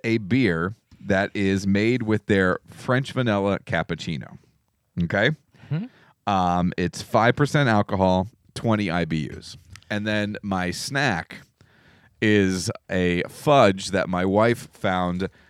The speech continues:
Speaker 1: at a, uh, stand at the Hamburger Fest. There was a card that was with it.
Speaker 2: Oh.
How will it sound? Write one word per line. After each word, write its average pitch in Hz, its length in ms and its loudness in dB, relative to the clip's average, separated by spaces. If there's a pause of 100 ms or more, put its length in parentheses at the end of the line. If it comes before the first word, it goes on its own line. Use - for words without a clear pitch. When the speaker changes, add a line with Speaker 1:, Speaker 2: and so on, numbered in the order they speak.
(200)
Speaker 1:
at 92 320 0 (100)
a, 85 560 -2 (100)
uh, 87 160 0
stand 107 440 0
at 95 160 -2
the 85 200 -4 (280)
Hamburger 113 540 -4
Fest. 78 440 -8
There 104 100 -8
was 104 100 -6
a 107 40 -6
card 113 460 -4
that 62 140 -6
was 67 120 -14
with 69 180 -14
it. - 120 -16
Speaker 2:
Oh. - 160 -18